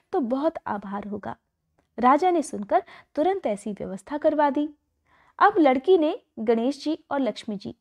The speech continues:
दोनों को बुलवा लिया। लक्ष्मी जी को सोने की चौकी पर बैठने को कहा। लक्ष्मी जी ने कहा कि "मैं तो किसी राजा महाराजा की चौकी पर भी नहीं बैठती।" अब लड़की ने कहा,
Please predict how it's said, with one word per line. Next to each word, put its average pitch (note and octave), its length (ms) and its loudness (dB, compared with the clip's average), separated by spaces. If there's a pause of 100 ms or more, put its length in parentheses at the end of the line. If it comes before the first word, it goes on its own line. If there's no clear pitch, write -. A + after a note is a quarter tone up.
(100)
दोनों F4 280 4
को F#4 120 -2
बुलवा A3+ 340 -4
लिया। G#3 240 -12 (640)
लक्ष्मी A3 360 -2
जी G#3+ 140 -4
को D4 160 -2
सोने A3+ 340 -2
की C4 120 -2
चौकी A#3+ 360 -8
पर E4 140 0
बैठने D#4 340 2
को D4 120 -4
कहा। A#3+ 320 -6 (720)
लक्ष्मी E4+ 320 2
जी F#4 100 2
ने F4+ 120 0
कहा F4 280 0 (420)
कि G4+ 80 6
"मैं A3+ 280 0
तो D#4 140 -6
किसी F4+ 260 0
राजा F4 280 4
महाराजा F4 400 2
की F4 180 0
चौकी E4+ 340 0
पर F4+ 180 0
भी F#4 140 -2
नहीं F#4 180 -2
बैठती।" G#3+ 440 -4 (760)
अब B3 160 2
लड़की G#3 320 -2
ने F#3+ 100 -8
कहा, A3+ 360 -4